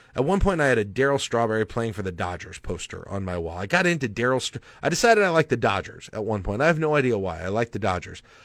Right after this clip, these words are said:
I bought a Kansas City Chiefs poster, and you can still Google it, um,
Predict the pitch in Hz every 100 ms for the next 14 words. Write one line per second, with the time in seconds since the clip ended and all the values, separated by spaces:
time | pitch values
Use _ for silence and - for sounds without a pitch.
0 | - - _ 156 170 175 165 143 127 -
1 | 175 190 180 - 165 143 - 147 - -
2 | 104 - 110 123 151 156 - 151 120 92
3 | 123 104 98 87 85 - _ _ _ _
4 | - 104 101 98 92